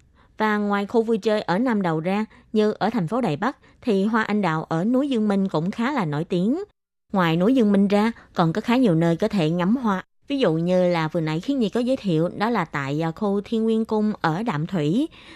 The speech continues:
hay là tại công viên ngoài trời ở khu Nội Hồ của thành phố Đài Bắc. Ngoài ra thì ở gần Đài Bắc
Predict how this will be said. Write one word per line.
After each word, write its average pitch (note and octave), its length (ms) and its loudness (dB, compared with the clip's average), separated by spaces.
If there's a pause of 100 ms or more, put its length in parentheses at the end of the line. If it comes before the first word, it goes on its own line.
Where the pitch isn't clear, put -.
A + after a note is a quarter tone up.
(120)
hay G#3 160 -2
là F3+ 80 0
tại C#3+ 180 -6
công F#3 180 -2
viên F#3+ 180 -2
ngoài D#3 200 0
trời D#3+ 220 -2
ở D3 340 -4
khu F#3 200 -2
Nội E3 200 0
Hồ E3 320 -2
của E3+ 100 -2
thành F#3 160 -2
phố A#3 140 -6
Đài E3 160 -2
Bắc. A3 220 -2 (540)
Ngoài A3 120 0
ra B3 280 0
thì F#3+ 260 2
ở F3 260 0
gần G3+ 180 0
Đài D#3+ 140 0
Bắc B3 200 0